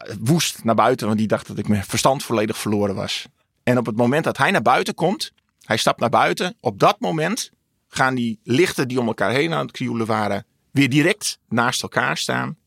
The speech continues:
in het gelid. En zoef, zoeven naar het zuiden weg. En dat heeft mijn vader nog gezien.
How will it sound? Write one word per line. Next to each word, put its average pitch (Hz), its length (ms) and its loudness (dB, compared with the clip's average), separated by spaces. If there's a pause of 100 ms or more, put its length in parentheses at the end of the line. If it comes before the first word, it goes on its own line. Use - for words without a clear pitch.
(160)
in 120 100 0
het 101 120 -2
gelid. - 340 -4 (1040)
En 120 160 2
zoef, - 520 -2 (220)
zoeven 120 320 -2
naar 104 140 2
het 101 100 -4
zuiden 90 300 0
weg. - 240 -16
En - 60 -12
dat 92 140 -2
heeft 127 180 2
mijn 113 120 0
vader 127 320 2
nog 104 140 -4
gezien. 123 320 -4